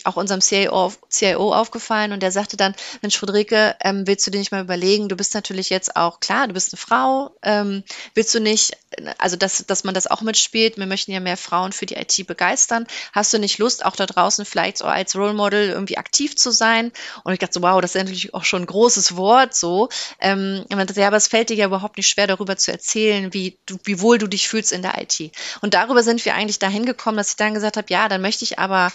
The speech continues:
möchte ich ja nicht diejenige sein, die sagt, ich weiß alles, ich bin total, äh, involviert in alle I-T-Themen“, sondern dann möchte ich mir gerne Experten, Expertinnen bei uns aus dem Haus suchen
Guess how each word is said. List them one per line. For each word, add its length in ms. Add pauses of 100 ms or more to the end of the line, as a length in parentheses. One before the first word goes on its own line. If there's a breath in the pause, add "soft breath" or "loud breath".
(160 loud breath)
möchte 220
ich 100
ja 80
nicht 200
diejenige 440
sein, 320
die 80
sagt, 240 (240 loud breath)
ich 260
weiß 340
alles, 440
ich 140
bin 140
total, 500
äh, 600
involviert 500
in 80
alle 240
I-T-Themen“, 540
sondern 220
dann 100
möchte 260
ich 200
mir 140
gerne 360
Experten, 440
Expertinnen 540
bei 80
uns 160
aus 120
dem 140
Haus 300
suchen 420